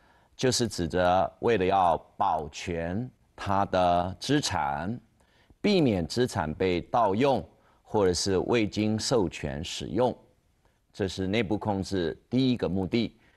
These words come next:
就是保全资产。那第二个目的呢，是为了要强化会计的资讯。会计资讯的可靠性跟正确性，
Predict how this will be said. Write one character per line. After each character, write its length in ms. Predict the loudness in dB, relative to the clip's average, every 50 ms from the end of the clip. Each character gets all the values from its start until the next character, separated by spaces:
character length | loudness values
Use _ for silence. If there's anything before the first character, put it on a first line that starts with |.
| _ _ _
就 140 | -8 -8 -6
是 180 | -4 -4 -4 -6 -6 _
保 280 | -2 0 0 0 -2 -4
全 340 | -10 -10 -8 -6 -6 -6 -6
资 160 | -6 -6 -6
产。 220 | -6 -4 -6 -6 -8 _ _ _ _ _ _ _ _ _ _ _ _ -6
那 240 | -2 -2 0 0
第 240 | -2 -2 0 2 2
二 120 | 4 4 2
个 120 | 2 2
目 180 | 2 2 2 2
的 220 | 2 2 4 4
呢， 340 | 4 4 2 2 0 -2 -6 -10 _ _ _ _ _ _ -12
是 160 | -6 -2 0
为 160 | 2 2 4
了 80 | 4 4
要 300 | 4 4 4 4 2 0
强 420 | -2 -4 -4 -2 -2 -2 -2 -4
化 300 | -2 0 0 0 2 0
会 260 | -2 -2 -2 0 0
计 240 | 0 -2 -4 -4 -2
的 100 | -2 -2 -4
资 260 | -4 -2 -2 0 0
讯。 360 | 0 0 0 2 2 2 0 -2 -8 -18 _ _ _ _ _ _ _ _ _ _ _ _ _ _ _ _ _ _ _
会 140 | -2 0 2
计 100 | 2 2
资 240 | 2 2 2 2 2
讯 300 | 2 2 2 4 4 4
的 260 | 4 4 4 4 2
可 240 | 0 -2 -2 0 0 0
靠 240 | 0 0 2 2 0
性 260 | 0 -2 -2 -2 0
跟 240 | 0 0 0 0 0
正 240 | 0 0 0 0
确 240 | -2 -2 -2 -2 -2
性， 340 | -2 0 0 0 0 0 -2